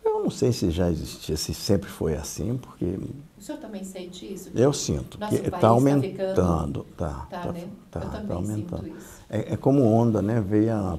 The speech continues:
Speaker 1: pandemia e agora a outra. Esse vírus sincicial, esse respiratório,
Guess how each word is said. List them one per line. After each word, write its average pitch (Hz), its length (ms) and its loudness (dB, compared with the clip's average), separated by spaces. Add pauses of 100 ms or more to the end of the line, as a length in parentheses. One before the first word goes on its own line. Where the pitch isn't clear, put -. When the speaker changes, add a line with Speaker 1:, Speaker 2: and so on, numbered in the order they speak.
(120)
Speaker 1:
pandemia 98 800 6
e 139 100 4
agora 127 320 4
a 110 40 2
outra. 107 380 4 (260)
Esse 151 480 10
vírus 98 400 8
sincicial, 95 680 4 (500)
esse - 240 2
respiratório, 90 760 6